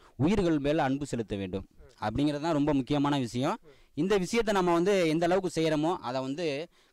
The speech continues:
கடவுள் வந்து நம்ம நேரா இருந்து பார்ப்பாங்க நம்மள. அப்ப நம்ம ஓரறிவு படைத்த உயிரிலிருந்து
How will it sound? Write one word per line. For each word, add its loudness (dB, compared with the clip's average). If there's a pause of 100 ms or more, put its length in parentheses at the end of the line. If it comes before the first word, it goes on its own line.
கடவுள் 0
வந்து 0
நம்ம 0
நேரா -4
இருந்து -8
பார்ப்பாங்க -2
நம்மள. -2 (380)
அப்ப -2
நம்ம 2
ஓரறிவு 2
படைத்த 0
உயிரிலிருந்து -2